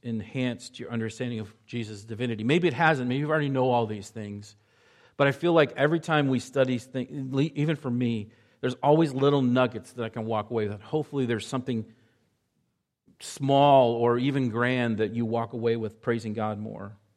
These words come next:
Can you emphasize, empathize with the disciples as they gradually realize Christ's identity? Just imagine the fact that he's, they saw all these amazing things.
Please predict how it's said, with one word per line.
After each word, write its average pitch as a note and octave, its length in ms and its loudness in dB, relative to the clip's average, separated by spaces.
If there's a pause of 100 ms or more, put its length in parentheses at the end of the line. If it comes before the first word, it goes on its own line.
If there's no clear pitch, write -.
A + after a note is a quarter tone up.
(1400)
Can D3+ 180 6
you D3 120 4
emphasize, C#3+ 680 4
empathize A#2 680 2
with A2+ 180 -4
the G#2 60 -14
disciples G#2+ 800 -2
as B2+ 260 4
they B2 100 0
gradually C3 800 0
realize A2+ 920 0
Christ's A#2+ 460 -4
identity? A2+ 300 -4
Just G#2+ 280 -12
imagine C3 640 -2
the A2+ 100 -2
fact A2+ 380 -4
that A2+ 100 -6
he's, G#2+ 220 -10
they A#2+ 140 -8
saw - 160 -12
all B2+ 200 -4
these A#2+ 160 -2
amazing A2 520 -4
things. A2+ 540 -18